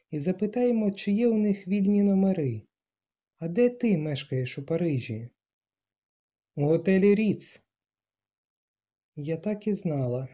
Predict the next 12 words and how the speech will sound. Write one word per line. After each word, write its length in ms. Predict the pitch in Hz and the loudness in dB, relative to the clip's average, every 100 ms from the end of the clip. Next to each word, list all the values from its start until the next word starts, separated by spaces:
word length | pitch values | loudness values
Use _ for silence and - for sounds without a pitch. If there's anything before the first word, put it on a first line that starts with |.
| _ _ _ | _ _ _
сказала 560 | - - 131 131 127 127 | -14 -4 0 2 2 2
Ліліан. 520 | 131 123 123 117 110 _ _ _ _ _ _ _ | 0 -2 -2 -6 -10 _ _ _ _ _ _ _
Клерфе 400 | - 165 185 190 | -2 0 0 -4
похитав 480 | - 127 - 135 139 | -4 -4 -4 -4 -2
головою. 760 | 127 135 139 135 120 110 113 - _ _ _ _ _ _ _ _ _ _ _ _ _ - | -2 -2 -2 -2 -2 -4 -10 -18 _ _ _ _ _ _ _ _ _ _ _ _ _ -12
"Я 520 | 160 156 220 233 226 | -10 -2 0 2 4
не 180 | 220 214 | 4 2
такий 360 | 220 208 240 | 0 2 0
багатий, 540 | 180 165 143 160 156 131 | 4 2 4 2 2 -2
щоб 260 | - 151 | 0 -2
мешкати 520 | 143 151 131 - 131 143 | 0 0 -2 -4 -4 -2
деінде". 680 | 147 156 139 117 110 110 | 0 0 0 0 -2 -8